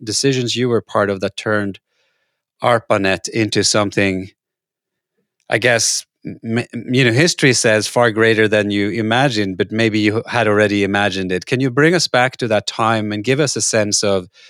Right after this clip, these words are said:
well, first of all, just explain what your role was and, and give us a sense of what was the mood back then and w-, what did people think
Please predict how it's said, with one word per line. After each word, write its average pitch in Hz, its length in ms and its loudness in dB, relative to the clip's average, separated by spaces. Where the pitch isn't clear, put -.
well, 131 400 2
first 160 320 0
of 123 80 0
all, 110 140 4
just 117 180 0
explain 120 420 0
what 107 280 -2
your 101 160 0
role 92 280 0
was 90 400 -6
and, 123 220 -8
and 127 220 -4
give 175 160 2
us 190 120 -2
a 151 60 -4
sense 139 380 -2
of 113 200 -2
what 185 180 4
was 175 220 4
the 123 100 2
mood 113 300 2
back 95 260 0
then 95 280 -2
and 110 160 -4
w-, 113 200 -4
what 131 300 -2
did 127 300 -2
people 117 280 -2
think - 540 -4